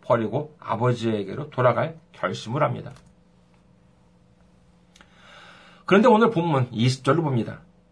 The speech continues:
"이에 일어나서 아버지께로 돌아가니라. 아직도 거리가 먼데 아버지가 그를 보고 측은히 여겨 달려가 목을 안고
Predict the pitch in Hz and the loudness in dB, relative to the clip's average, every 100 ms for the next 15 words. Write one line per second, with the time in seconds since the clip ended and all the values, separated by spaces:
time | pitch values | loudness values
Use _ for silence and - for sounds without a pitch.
0 | _ _ _ _ _ _ - 160 202 247 | _ _ _ _ _ _ -2 2 4 4
1 | 254 196 202 185 - 139 110 120 131 131 | 4 6 6 4 4 2 4 2 4 2
2 | 131 135 190 208 127 135 127 117 104 98 | 0 2 2 2 0 2 2 0 -2 -4
3 | 92 - 135 147 - 294 - 120 151 202 | -10 0 2 4 2 0 0 2 4 6
4 | 233 285 240 196 196 160 196 - 123 143 | 6 6 8 6 6 2 0 2 2 2
5 | 135 131 139 - 151 160 143 147 151 - | 2 2 2 0 0 0 -2 -4 -6 -10
6 | - 247 254 269 262 240 151 117 107 101 | -8 -6 -6 -6 -6 -6 -4 -4 -6 -6
7 | 90 - _ _ _ - 113 117 110 104 | -6 -10 _ _ _ -4 0 4 4 2
8 | 151 104 110 123 151 170 - 107 107 - | 0 0 -2 0 2 0 0 -4 -4 -2
9 | 170 | -4